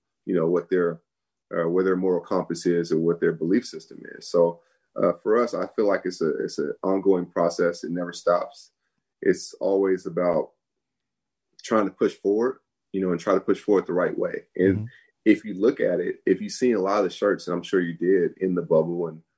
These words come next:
Speaker 1: of course they have Black Lives Matter, but a lot of them were equality.
Speaker 2: Mm-hmm.
Speaker 1: Just to say, "Hey, we're not trying to be ahead of anybody. We just want to be looked at as equals,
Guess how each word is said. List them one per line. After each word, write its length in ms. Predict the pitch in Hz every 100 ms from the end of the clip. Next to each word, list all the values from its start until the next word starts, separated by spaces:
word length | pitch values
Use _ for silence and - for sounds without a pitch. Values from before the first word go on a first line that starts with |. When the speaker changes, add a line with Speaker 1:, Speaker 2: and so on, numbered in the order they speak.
| _ -
Speaker 1:
of 160 | 98
course 180 | 117 107
they 80 | 98
have 140 | 90
Black 220 | 90 87 87
Lives 240 | 82 80
Matter, 440 | 87 104 98 92 - _ _
but 320 | 90 98 -
a 60 | -
lot 200 | 98 117
of 40 | 123
them 100 | 98
were 120 | 92
equality. 580 | 90 - 113 - - 107 _ -
Speaker 2:
Mm-hmm. 160 | 104 139 - _
Speaker 1:
Just 220 | 127 127
to 220 | 120 92 - _
say, 400 | - - 104 98
"Hey, 180 | 117 98
we're 160 | 87 107
not 100 | 117
trying 220 | - 92 90
to 120 | 90 _ _ _ _ _ -
be 120 | 92
ahead 180 | 104 101
of 100 | 85
anybody. 280 | 113 87 80
We 60 | 98
just 120 | -
want 120 | 92
to 40 | 87
be 40 |
looked 160 | 90 87
at 80 | 85
as 140 | -
equals, 540 | 82 90 123 127 -